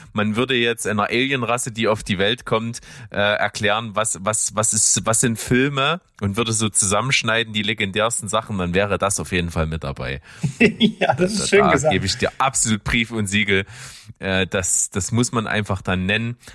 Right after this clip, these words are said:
Speaker 1: Abgefahrener Film, tolles Ensemble, also n-, eben nicht nur Tom Cruise, sondern Julianne Moore, Philip Seymour Hoffman und William H. Macy und Alfred Molina,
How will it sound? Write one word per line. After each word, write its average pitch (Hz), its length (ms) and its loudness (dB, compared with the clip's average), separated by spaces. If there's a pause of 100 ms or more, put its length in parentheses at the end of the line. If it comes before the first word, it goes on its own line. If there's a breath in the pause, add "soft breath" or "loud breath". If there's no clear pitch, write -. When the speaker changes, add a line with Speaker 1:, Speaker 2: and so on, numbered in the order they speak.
(120)
Speaker 1:
Abgefahrener 110 680 0
Film, 117 380 2
tolles 120 360 0
Ensemble, 104 680 0
also 85 260 0
n-, 90 380 -2
eben 98 300 -2
nicht 104 180 0
nur 98 100 2
Tom 95 220 -2
Cruise, 101 320 -4
sondern 92 240 0
Julianne 98 360 0
Moore, 107 300 2
Philip 101 320 -2
Seymour 95 400 0
Hoffman 98 480 0
und 90 240 -2
William 101 260 0
H. - 360 -2
Macy 104 460 0
und 90 120 0
Alfred 95 460 -2
Molina, 95 640 0